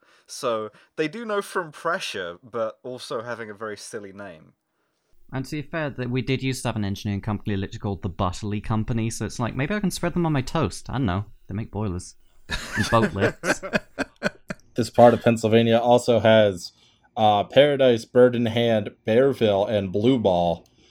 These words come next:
Speaker 4: Uh, this is unfortunately my neck of the woods, and I, the Lancaster is just delightfully named.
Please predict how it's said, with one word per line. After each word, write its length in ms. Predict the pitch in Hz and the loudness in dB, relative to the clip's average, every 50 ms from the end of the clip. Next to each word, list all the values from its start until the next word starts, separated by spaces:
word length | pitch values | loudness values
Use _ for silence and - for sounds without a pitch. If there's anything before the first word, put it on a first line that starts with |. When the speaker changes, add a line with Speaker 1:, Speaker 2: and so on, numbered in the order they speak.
| _ _ _ _ _ _ _ - | _ _ _ _ _ _ _ -2
Speaker 4:
Uh, 260 | 95 92 92 95 95 | 0 2 2 2 0
this 240 | 87 - 110 110 117 | 0 -2 -4 -2 -2
is 100 | 110 107 | -2 -2
unfortunately 580 | 104 90 - 131 127 117 113 - 117 113 110 | -2 0 4 6 6 6 6 4 4 4 4
my 200 | 104 107 110 110 | 4 6 4 4
neck 240 | 110 110 107 101 - | 4 4 2 0 0
of 100 | 101 90 | -4 -2
the 80 | 101 98 | -2 -2
woods, 480 | 95 98 98 98 90 85 85 - - - | 0 0 0 0 0 -4 -8 -14 -12 -6
and 140 | 120 104 92 | -2 2 4
I, 240 | 98 98 95 95 87 | 4 4 4 4 2
the 340 | 107 98 92 110 110 90 - - - - | -2 -4 -2 -2 -2 -4 -4 -8 2 6
Lancaster 520 | 131 131 127 123 120 110 - 120 110 101 | 8 8 8 8 4 -2 2 4 4 4
is 160 | 95 87 - | 4 0 -4
just 160 | - 92 - | -8 -8 -4
delightfully 580 | - 104 92 90 92 92 90 - - 95 87 85 | -2 -2 0 0 0 -2 -2 -4 -6 -6 -6 -4
named. 420 | 87 90 87 85 87 85 85 - | -4 -4 -4 -4 -4 -6 -8 -12